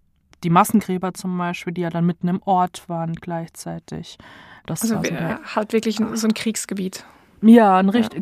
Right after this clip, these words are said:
Speaker 1: ein Kriegsgebiet ist auch bis heute, also ist, ist im Grunde nicht mehr, nicht mehr das Kriegsgebiet, was es war, aber es ist auch nicht Frieden dort. Also auch während wir dort waren, gab es türkische Drohnenangriffe.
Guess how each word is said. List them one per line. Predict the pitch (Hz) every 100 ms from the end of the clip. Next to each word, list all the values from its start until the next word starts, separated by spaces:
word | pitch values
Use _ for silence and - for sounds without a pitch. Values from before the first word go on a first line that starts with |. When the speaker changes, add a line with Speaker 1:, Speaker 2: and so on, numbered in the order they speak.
| 254
Speaker 1:
ein | 226
Kriegsgebiet | - 277 - - 247 254 262
ist | - 247
auch | 196 -
bis | 226 -
heute, | 208 233 247 -
also | 147 175 - - - -
ist, | - - - -
ist | 247
im | 277 247
Grunde | - 247 240
nicht | 226 247
mehr, | 240 214 202 - _ _ _ _ _
nicht | 220 214
mehr | 202
das | 214 -
Kriegsgebiet, | 220 208 - 196 190 180
was | 175 165
es | - 175
war, | 180 269 -
aber | 185
es | 190
ist | 208 -
auch | 202 214
nicht | 208 -
Frieden | - 226 214 165
dort. | 156 160
Also | 156 160 -
auch | - 208
während | 226 220
wir | 196
dort | 190 208 196 - - - - _ -
waren, | 170 170 180 180 175
gab | 170 170
es | 165 -
türkische | - 185 - 196
Drohnenangriffe. | - - 220 175 175 - 190